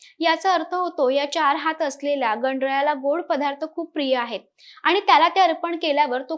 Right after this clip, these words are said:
खुश होतो आणि आपलं विघ्न दूर करतो. या आरतीचं पाचवं कडवं आहे, "छत्रे चामरे तुझला मिरविती, उंदीराचे वाहन तुझला गणपती,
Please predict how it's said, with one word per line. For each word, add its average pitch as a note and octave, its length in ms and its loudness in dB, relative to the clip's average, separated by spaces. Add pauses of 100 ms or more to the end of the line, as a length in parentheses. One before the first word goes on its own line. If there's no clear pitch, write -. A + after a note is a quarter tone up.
खुश F4+ 300 -4
होतो C4+ 380 -6 (220)
आणि C#4+ 180 0
आपलं D4+ 320 0
विघ्न C#4 280 -2
दूर B3+ 240 -4
करतो. A3 500 -10 (360)
या F#4+ 100 4
आरतीचं F#4 420 2
पाचवं D4 400 2
कडवं D4+ 300 0
आहे, C4 320 0 (300)
"छत्रे F#4 360 -2
चामरे D#4+ 560 -2
तुझला D#4 460 -2
मिरविती, C#4 840 -4
उंदीराचे D#4 680 0
वाहन C4+ 400 -4
तुझला C#4+ 400 -2
गणपती, A#3 600 -8